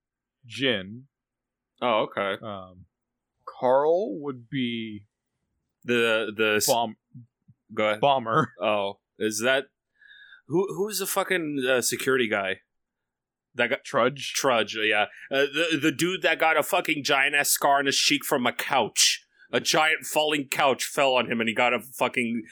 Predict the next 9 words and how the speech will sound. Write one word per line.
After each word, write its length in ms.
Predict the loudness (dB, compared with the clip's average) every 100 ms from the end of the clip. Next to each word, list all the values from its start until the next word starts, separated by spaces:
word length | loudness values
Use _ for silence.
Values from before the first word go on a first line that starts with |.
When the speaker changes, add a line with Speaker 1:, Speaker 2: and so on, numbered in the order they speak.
| -20 -6
Speaker 2:
sick 340 | 0 2 2 2
ass 220 | 2 2
scar 380 | 0 4 2 2
for 120 | -2
the 80 | 0
rest 240 | -2 -2
of 60 | -4
the 60 |
series. 540 | -2 0 -2 -4 -10